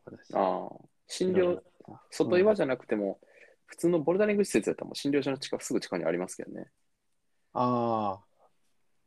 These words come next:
Speaker 1: あ。あ、あ、こんなんあったっけ？
Speaker 2: あります、あります。結構有名なとこあるんですよ。有名っていうか、YouTubeとかも出してるとこで。
Speaker 1: えー、そうなのね。
Speaker 2: はい。
Speaker 1: すごいね。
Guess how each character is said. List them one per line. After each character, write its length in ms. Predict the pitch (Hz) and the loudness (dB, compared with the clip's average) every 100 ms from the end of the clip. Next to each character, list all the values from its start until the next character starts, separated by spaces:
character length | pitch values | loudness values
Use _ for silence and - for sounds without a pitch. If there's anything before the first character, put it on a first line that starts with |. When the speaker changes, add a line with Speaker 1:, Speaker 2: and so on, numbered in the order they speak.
| _ _ _ | _ _ _
Speaker 1:
あ。 280 | 123 123 127 | 2 2 0
あ、 0 | |
あ、 200 | - 117 - _ _ _ _ _ _ | -6 -10 -12 _ _ _ _ _ _
こ 100 | 151 | -4
ん 40 | |
な 80 | 139 | -2
ん 20 | |
あ 40 | 101 | -2
っ 60 | |
た 120 | - 92 | -4 -12
っ 40 | - | -12
け？ 160 | 104 _ _ _ _ _ - | -20 _ _ _ _ _ -2
Speaker 2:
あ 100 | 107 | 0
り 60 | |
ま 100 | 104 | 0
す、 80 | 92 | -2
あ 40 | |
り 60 | 82 | -2
ま 100 | 80 | -4
す。 80 | - | -2
結 120 | 113 | -2
構 100 | 92 | 0
有 140 | 98 113 | 0 0
名 120 | 104 | 0
な 100 | 85 | -2
と 100 | 80 | -4
こ 140 | 80 | -4
あ 60 | 80 | -2
る 60 | 82 | -4
ん 20 | |
で 60 | 80 | -8
す 100 | - | -10
よ。 60 | |
有 100 | 90 | -6
名 140 | 90 82 | -4 -6
っ 20 | |
て 180 | - - | -8 -12
い 40 | |
う 20 | |
か、 180 | - - - | -8 -8 -4
YouTube 420 | 123 127 160 - | -4 -2 -2 -2
と 120 | - | -6
か 80 | 67 | -8
も 120 | 65 | -6
出 140 | 65 | -8
し 60 | - | -8
て 100 | - | -10
る 60 | - | -10
と 100 | - | -10
こ 100 | 76 | -10
で。 120 | 69 _ _ _ _ _ | -10 _ _ _ _ _
Speaker 1:
え 440 | 107 104 98 101 101 | -6 -6 -6 -8 -10
ー、 20 | |
そ 180 | - 107 | -6 -6
う 40 | |
な 60 | 92 | -6
の 100 | 92 | -10
ね。 200 | 95 95 101 _ _ - | -10 -10 -14 _ _ -2
Speaker 2:
は 260 | 95 85 - _ _ 123 | 0 -2 -6 _ _ -8
い。 40 | |
Speaker 1:
す 120 | - | -2
ご 180 | 113 104 | -2 -2
い 40 | 85 | -6
ね。 220 | 85 | -10